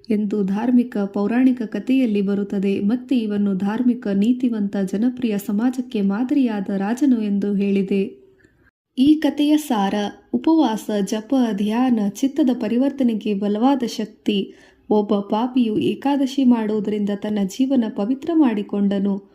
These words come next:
ಬದಲಾವಣೆಗೆ ದೇವರು ಒಂದು ಶುದ್ಧ ಕ್ಷಣಕಾಲ ಬೇಕು. ಅದುವೇ ಏಕಾದಶಿಗೆ ತಕ್ಕಂಥ ದಾರಿಯಾಗಿದೆ. ಸುಫಲ್ ಏಕಾದಶಿ ವ್ರತದ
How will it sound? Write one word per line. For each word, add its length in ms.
ಬದಲಾವಣೆಗೆ 880
ದೇವರು 340
ಒಂದು 220
ಶುದ್ಧ 280
ಕ್ಷಣಕಾಲ 680
ಬೇಕು. 540
ಅದುವೇ 340
ಏಕಾದಶಿಗೆ 1040
ತಕ್ಕಂಥ 460
ದಾರಿಯಾಗಿದೆ. 880
ಸುಫಲ್ 480
ಏಕಾದಶಿ 720
ವ್ರತದ 380